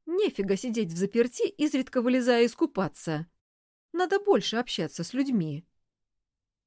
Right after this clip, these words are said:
Повинуясь естественному ходу этих сентиментальных размышлений,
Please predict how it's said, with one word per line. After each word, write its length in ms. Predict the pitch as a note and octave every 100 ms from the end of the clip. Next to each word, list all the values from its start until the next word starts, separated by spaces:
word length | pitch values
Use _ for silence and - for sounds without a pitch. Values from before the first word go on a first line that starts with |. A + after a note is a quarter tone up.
| _ _
Повинуясь 580 | - B3 E4 A4 E4+ -
естественному 640 | G3+ - F#3+ - F#3+ F#3
ходу 280 | F#3+ F#3+ F3
этих 280 | - F#3+ F#3
сентиментальных 720 | - F#3+ F3+ F#3 F3 D#3+ E3+
размышлений, 680 | F3+ F3+ B3 - F#4+ F#4 E4+